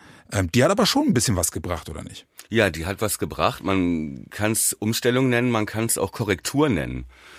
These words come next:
Speaker 1: Mhm.
Speaker 2: Ne? Denn es ist ja im Prinzip das, äh, von Fünfer auf Viererkette wieder zu
Speaker 1: Genau.
Speaker 2: gehen, was, sag ich mal, sagen die einen, vielleicht auch schon Anfang des Spiels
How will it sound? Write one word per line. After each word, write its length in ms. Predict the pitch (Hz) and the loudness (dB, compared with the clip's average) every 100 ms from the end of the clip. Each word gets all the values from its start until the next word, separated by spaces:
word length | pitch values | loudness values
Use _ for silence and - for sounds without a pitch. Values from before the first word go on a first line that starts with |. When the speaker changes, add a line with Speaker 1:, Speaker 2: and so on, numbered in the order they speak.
| - | 0
Speaker 1:
Mhm. 220 | 104 95 | 2 4
Speaker 2:
Ne? 260 | 82 92 135 | 2 2 0
Denn 340 | 92 87 85 | 0 2 2
es 200 | 82 - | 0 -2
ist 160 | 104 - | 0 2
ja 120 | 92 | 4
im 120 | 98 | 2
Prinzip 540 | - 98 - 107 107 - | 0 0 0 -2 -4 2
das, 440 | 95 110 - - | 2 2 0 0
äh, 300 | - 95 92 | 0 0 0
von 240 | - 95 | -2 -2
Fünfer 420 | 92 104 117 110 90 | -2 -2 0 2 2
auf 140 | 87 | 0
Viererkette 680 | - 117 101 - 90 95 78 | -4 -2 -2 -4 -4 -4 -4
wieder 420 | 80 80 78 76 | -2 0 0 0
zu 220 | - - | -2 -2
Speaker 1:
Genau. 480 | 78 143 101 85 82 85 - | -2 -2 0 0 -4 -10 -6
Speaker 2:
gehen, 400 | 90 80 78 80 - - - - - | -2 0 0 -4 -10 -16 -16 -18 -6
was, 680 | 90 92 110 - - - - _ _ _ _ | 2 2 2 0 0 -2 -8 _ _ _ _
sag 200 | - 98 | -2 2
ich 60 | 95 | 4
mal, 360 | 92 85 82 85 87 _ _ _ _ _ | 2 2 0 -2 -12 _ _ _ _ _
sagen 380 | - 113 117 110 | 2 4 4 2
die 140 | 104 | 2
einen, 500 | 90 127 113 87 107 | 4 6 6 4 0
vielleicht 640 | - 110 95 104 127 - | -2 -2 0 0 -2 -2
auch 300 | - 110 107 - | 2 2 2 0
schon 220 | 117 101 | 0 2
Anfang 360 | 78 123 170 127 | 0 -2 0 -2
des 100 | 98 | -2
Spiels 680 | - 71 67 - - - | -4 -4 -2 -2 -2 -4